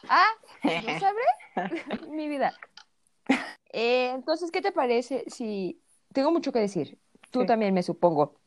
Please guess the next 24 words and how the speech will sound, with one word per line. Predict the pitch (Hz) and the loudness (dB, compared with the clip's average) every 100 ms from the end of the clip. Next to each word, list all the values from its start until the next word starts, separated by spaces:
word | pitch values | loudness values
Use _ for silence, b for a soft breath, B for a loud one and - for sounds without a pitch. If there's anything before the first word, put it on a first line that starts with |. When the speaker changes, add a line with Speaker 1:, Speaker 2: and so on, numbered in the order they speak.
| _ | _
Speaker 2:
Sí, | 233 196 | -2 2
lo | 202 226 | 8 8
noté | 226 226 220 220 | 10 8 8 6
Speaker 1:
Mm. | |
Speaker 2:
porque, | 208 202 185 240 226 202 202 | 4 4 4 2 2 2 6
Speaker 1:
<laughs> | - - 330 202 - 240 | 8 10 8 6 4 6
Speaker 2:
"Hola, | 254 285 | 6 4
¿cómo | 339 285 | 0 -2
están?". | 311 294 302 | -2 -2 -2
Sí, | 294 | -4
bueno, | 233 214 277 311 _ - | -4 -6 -10 -12 _ -2
¿de | 226 | -2
qué | 226 262 | -2 -6
drama | 269 269 | -4 -4
Speaker 1:
Sí, | 269 285 | 4 8
Speaker 2:
vamos | 254 | 10
Speaker 1:
bueno, | 254 | 10
Speaker 2:
a | 247 240 | 10 8
hablar | 226 220 214 | 4 -4 -8
hoy? | 247 - | -12 -4
Speaker 1:
pasemos | - - 240 - 247 277 277 330 254 | -2 -2 -4 4 6 8 6 2 4
al | 247 - | 0 0
tema | 220 190 | -2 -2
principal. | 226 196 170 - | -2 -2 -4 -6